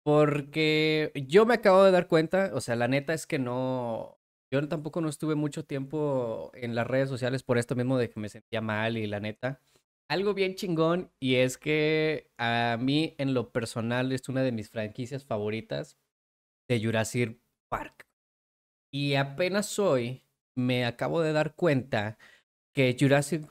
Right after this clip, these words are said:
Park va a sacar un videojuego estilo survival.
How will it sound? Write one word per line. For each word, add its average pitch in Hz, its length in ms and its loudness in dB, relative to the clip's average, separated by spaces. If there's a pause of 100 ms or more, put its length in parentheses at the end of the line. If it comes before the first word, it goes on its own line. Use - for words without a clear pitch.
Park 143 480 0
va 127 140 0
a 139 60 -2
sacar 151 340 -2
un 156 140 -2
videojuego 135 880 0
estilo 139 440 -2
survival. 120 1000 0